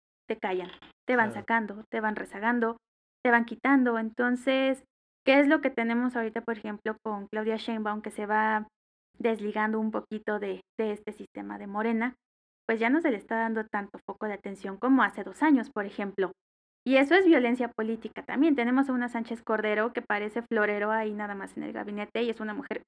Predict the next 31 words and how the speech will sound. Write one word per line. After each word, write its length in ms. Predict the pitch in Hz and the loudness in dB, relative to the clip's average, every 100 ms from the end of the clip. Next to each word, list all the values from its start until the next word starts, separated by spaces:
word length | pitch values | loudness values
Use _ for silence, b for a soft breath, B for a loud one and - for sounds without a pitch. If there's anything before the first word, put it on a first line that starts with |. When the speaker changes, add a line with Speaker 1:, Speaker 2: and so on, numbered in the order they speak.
| - | 0
Speaker 1:
brillante. 580 | 220 196 226 240 240 - _ _ _ _ | 0 2 0 0 -4 -12 _ _ _ _
Creo 180 | 247 247 | 4 6
que 80 | 285 | 6
el 100 | 277 | 8
único 220 | 277 262 | 8 6
momento 400 | 208 214 226 240 | 0 0 0 0
de 80 | 208 | 0
brillantez 480 | 196 196 196 220 | -2 -6 -8 -8
que 100 | 220 | -6
ha 60 | 233 | -6
tenido 500 | 214 214 208 220 226 _ _ | -4 -4 -4 -4 -6 _ _
fue 140 | 226 220 | 0 0
hace 280 | 202 - 202 | 0 -4 -10
dos 160 | 214 | -8
semanas 560 | 220 208 202 208 214 - _ _ | -8 -8 -6 -6 -8 -12 _ _
que 100 | - | -10
nuestro 260 | 196 202 190 | -8 -8 -10
presidente 500 | - 202 202 208 196 | -8 -8 -6 -6 -6
estuvo 360 | 214 208 202 190 | -6 -4 -4 -6
enfermo. 480 | 185 233 233 202 - _ _ _ _ | -2 0 2 0 -6 _ _ _ _
Entonces, 920 | 233 233 233 220 233 247 247 254 254 - _ _ _ _ _ _ | 2 2 2 0 0 0 2 2 0 -6 _ _ _ _ _ _
sí 220 | - - 294 | -6 2 4
podemos 380 | 370 359 339 330 | 6 8 8 8
ocupar 420 | 277 220 247 277 | 4 2 2 2
cargos 340 | 262 269 285 277 | 0 2 2 2
públicos 540 | 233 240 269 - 302 359 - _ _ _ 247 | -2 0 -2 2 2 2 -6 _ _ _ -8
y 60 | |
podemos 480 | 233 233 233 262 277 277 | 2 4 4 4 2 2
justo 380 | 262 - 269 269 | -2 0 0 0
tener 280 | 240 226 | -2 -2
ideas 320 | 240 247 240 | 0 0 0